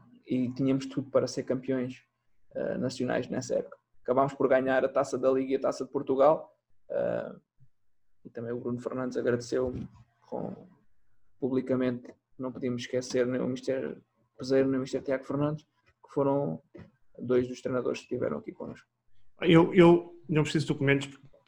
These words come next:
Speaker 2: eu sou, eu sou, eu posso, eu posso comentar. Eu, eu, eu, apesar de eu, apesar de eu gostar, de ter gostado do, da postura do, do mister, mister Kaiser, do ponto de vista de comunicação e de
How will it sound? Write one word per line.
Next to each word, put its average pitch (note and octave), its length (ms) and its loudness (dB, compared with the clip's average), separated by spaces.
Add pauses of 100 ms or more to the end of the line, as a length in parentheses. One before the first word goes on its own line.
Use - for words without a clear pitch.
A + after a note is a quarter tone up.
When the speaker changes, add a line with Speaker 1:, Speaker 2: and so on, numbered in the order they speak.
Speaker 2:
eu C3 120 -2
sou, C#3 200 4
eu C#3 160 2
sou, C3+ 300 0
eu C3+ 120 2
posso, C3+ 300 -2
eu C#3+ 100 0
posso C#3 200 0
comentar. C3 320 0 (480)
Eu, D3 160 4
eu, C#3+ 240 2 (140)
eu, D3+ 300 4
apesar E3 260 10
de D#3+ 80 8
eu, D#3+ 100 12
apesar D3+ 280 8
de D#3 80 10
eu D3+ 40 12
gostar, C#3 320 6
de C3+ 240 0
ter D#3 120 4
gostado C3 440 6
do, B2 280 0
da C3 120 0
postura C3 360 0
do, B2+ 160 2
do C3 120 0
mister, C3 300 2
mister B2+ 320 -2
Kaiser, B2 360 4
do A#2 100 -6
ponto A#2+ 180 -2
de - 60 -10
vista B2 200 -2
de A#2 80 -4
comunicação B2 720 4
e A2 60 0
de A2 240 -2